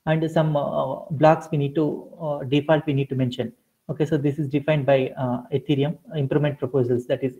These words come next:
E I P. Okay, in order to, uh, avoid the replay attacks, in order to perform the sync with the main chain, so these blocks has been added. Okay, and, uh, here the difficulty value,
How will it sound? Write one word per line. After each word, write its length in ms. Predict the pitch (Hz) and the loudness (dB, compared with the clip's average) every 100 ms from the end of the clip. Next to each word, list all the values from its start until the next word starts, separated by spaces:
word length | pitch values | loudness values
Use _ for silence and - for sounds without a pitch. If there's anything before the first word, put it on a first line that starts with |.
| 139 | -2
E 180 | 135 135 | 2 2
I 40 | |
P. 240 | 127 123 - _ _ _ 175 | 2 -4 -6 _ _ _ 0
Okay, 240 | 180 185 | 4 6
in 80 | 175 | 6
order 180 | 180 180 | 4 4
to, 340 | 180 160 - | 4 4 2
uh, 140 | 151 147 | 2 6
avoid 240 | 151 143 | 6 6
the 80 | 147 | 4
replay 340 | 143 147 143 | 2 4 6
attacks, 280 | 131 131 135 - | 6 4 2 -4
in 120 | 143 | -2
order 200 | 139 135 | 0 0
to 200 | 143 135 139 | 0 0 0
perform 280 | 131 139 | 0 0
the 100 | 131 | 0
sync 400 | 135 151 139 135 - _ _ _ - | 0 0 0 -2 -10 _ _ _ -4
with 180 | 147 135 | 0 2
the 100 | 135 | 2
main 220 | 135 135 | 2 2
chain, 420 | 139 135 - - | 2 0 -4 -4
so 140 | 170 | -2
these 160 | 151 143 | 0 2
blocks 280 | 139 139 143 | 4 4 2
has 140 | 135 | -2
been 200 | 127 131 | 0 -2
added. 380 | 135 127 147 190 - _ _ _ _ - | 0 2 2 0 -10 _ _ _ _ -8
Okay, 220 | 156 180 | -2 0
and, 200 | 160 156 | 0 4
uh, 280 | 143 139 131 - | 4 4 -2 -10
here 180 | 156 143 | -2 0
the 100 | 135 | 0
difficulty 480 | 131 135 143 139 143 | 0 0 0 0 2
value, 420 | 131 123 127 127 | 2 4 2 0